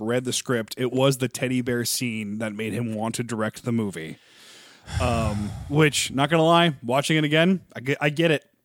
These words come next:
I get it. I'm, I love the teddy bear shit. Um, they shoot the movie based on the script that they wrote. Two hour mov-, two hour long, two hours of movie that is, again, surreal, more surreal and funny. It's sort of like if,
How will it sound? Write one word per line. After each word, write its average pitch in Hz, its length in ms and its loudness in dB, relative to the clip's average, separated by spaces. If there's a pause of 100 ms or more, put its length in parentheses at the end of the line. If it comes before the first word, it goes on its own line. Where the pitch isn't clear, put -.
(100)
I 156 80 0
get 196 240 2
it. 139 240 0
I'm, 135 220 -4
I 135 100 -2
love 170 220 0
the 185 80 0
teddy 165 220 4
bear 123 180 2
shit. 113 260 -4 (460)
Um, 143 440 6 (800)
they 165 200 4
shoot 226 340 0
the 233 80 4
movie 180 640 4
based 147 260 -2
on 160 80 2
the 147 80 0
script 156 320 -4
that 185 80 -6
they 185 100 0
wrote. 120 340 0 (420)
Two 240 200 0
hour 208 200 2
mov-, 131 340 2
two 202 180 4
hour 196 160 6
long, 165 380 4
two 208 280 0
hours 165 440 2
of 139 180 -2
movie 107 460 -6 (480)
that 117 300 -2
is, 113 400 -6
again, 131 320 -2
surreal, 190 760 0
more 175 160 4
surreal 170 480 2
and 135 120 -2
funny. 95 320 -6
It's 90 180 -10
sort 143 160 -4
of 135 80 -4
like 131 240 -2
if, 135 320 -4